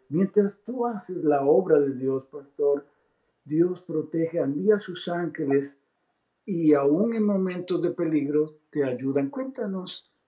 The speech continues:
otra anécdota maravillosa que tú has vivido y que nos llena de fe y entusiasmo con ese Dios amoroso y poderoso que tenemos.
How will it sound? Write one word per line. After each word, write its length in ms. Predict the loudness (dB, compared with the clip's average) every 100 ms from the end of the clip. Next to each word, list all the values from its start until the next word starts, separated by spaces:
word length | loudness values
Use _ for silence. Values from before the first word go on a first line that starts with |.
| -10
otra 560 | -8 -8 -6 -2 -2
anécdota 640 | -2 0 0 2 0 2 0
maravillosa 800 | 0 0 -2 2 2 2 -2 -4
que 100 | -6
tú 240 | -6 -6 -6
has 320 | -8 -12 -8
vivido 720 | -6 -4 0 0 0 -2 -4 _ -8
y 180 | -6 -4
que 260 | 2 2 2
nos 260 | -2 -4
llena 260 | -2 -2 -4
de 120 | -6
fe 520 | -2 4 6 6 2
y 140 | 0 0
entusiasmo 800 | 0 -8 0 2 2 0 -6 -8
con 180 | -14 -14
ese 260 | -10 -10
Dios 600 | -4 2 4 4 -2 -16 _ _ _ -12
amoroso 640 | -8 -2 2 2 2 -2 -8
y 60 |
poderoso 600 | -4 -2 0 -2 -4 -10
que 80 | -10
tenemos. 720 | -10 -12 -14 -20 _ -20 _